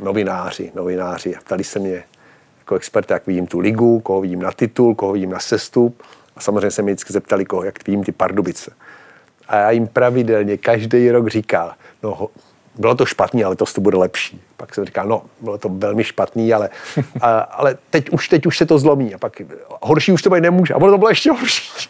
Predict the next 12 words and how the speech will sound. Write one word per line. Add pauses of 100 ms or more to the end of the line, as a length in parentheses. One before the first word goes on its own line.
(140)
<laughs>
Tak
jsem
říkal,
horší
už
je (220)
mlčet,
nebudu
nic
říkat.
No.